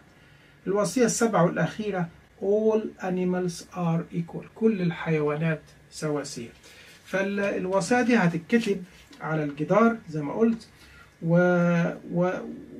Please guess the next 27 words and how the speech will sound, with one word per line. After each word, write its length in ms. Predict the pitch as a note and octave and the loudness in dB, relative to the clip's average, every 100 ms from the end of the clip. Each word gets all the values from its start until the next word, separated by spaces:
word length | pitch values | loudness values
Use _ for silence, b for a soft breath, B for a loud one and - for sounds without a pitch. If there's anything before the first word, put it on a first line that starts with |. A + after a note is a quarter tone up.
| - | -8
وهي-، 500 | - E3+ F#3 F#3 F#3 - | 0 2 4 0 -2 -6
هتكون 400 | F#3 F3 B3 A#3 | -6 -2 2 6
بقى 200 | A#3 A3 | 6 4
في 100 | A#3+ | 2
منافسة 500 | A3 G3 G#3 - F3 | 2 4 0 0 0
بين 380 | D#3 F#3 E3 E3 | 2 4 4 2
الخنزيرين، 1120 | E3 D#3 D3+ D3 - E3 D3+ D3+ E3+ F#3+ E3 D3+ | -4 -2 -2 -4 -2 -2 0 2 2 2 0 0
آه، 320 | D3 D3 D#3 | -4 -4 -4
نابليون 600 | D#3 D3+ - G#3 G3 F3+ | -4 -4 -2 -2 -2 -2
وسنوبول، 640 | D#3 - F3+ F#3+ E3+ F#3 E3+ | -2 -2 -4 -2 -2 2 4
مين 220 | E3+ F#3 | 4 2
فيهم 460 | - F#3+ E3+ E3+ | -2 -2 2 2
اللي 240 | E3+ E3 D#3+ | 2 -2 -2
يبقى 520 | D#3+ - E3+ E3+ - | -6 -6 -4 -4 -4
الرئيس. 560 | D#3+ D#3+ A3+ E3 - B B B B B B | -6 -2 0 -2 -4 B B B B B B
فسنوبول 1400 | - F3+ F3+ F#3 E3+ - - F3 E3+ E3 A3 C4 A#3 B3 | -2 2 4 4 2 -2 -4 -2 0 0 2 2 4 0
كان 200 | A3+ G3 | 0 -2
عاوز 460 | F3+ A3 G#3 F#3+ E3 | 0 0 2 0 2
يبني 640 | G3 F3 F3+ F3+ F#3 F#3 - | 2 2 2 2 0 -4 -6
طاحونة، 520 | E3+ E3+ - G3+ D3+ A#2+ | -2 -2 0 -2 -2 -4
طاحونة 380 | D3+ - G3+ F3+ - | -8 -4 -4 -4 -4
هواء 320 | D#3 D3+ - - - _ _ _ _ F3 | -2 -2 -2 -10 -20 _ _ _ _ -10
زي 280 | D#3 D3 D3+ - - - | -4 -4 -6 -12 -20 -10
طواحين 320 | E3 - F3 | -10 -4 0
الهواء 320 | E3 D3+ D#3 D3+ | 2 2 0 0
الهولندية 720 | D3 A#2 C#3 C3+ C#3 D3+ C3 | -6 -6 -6 -6 -4 -4 -4
كده، 220 | - B2 | -8 -12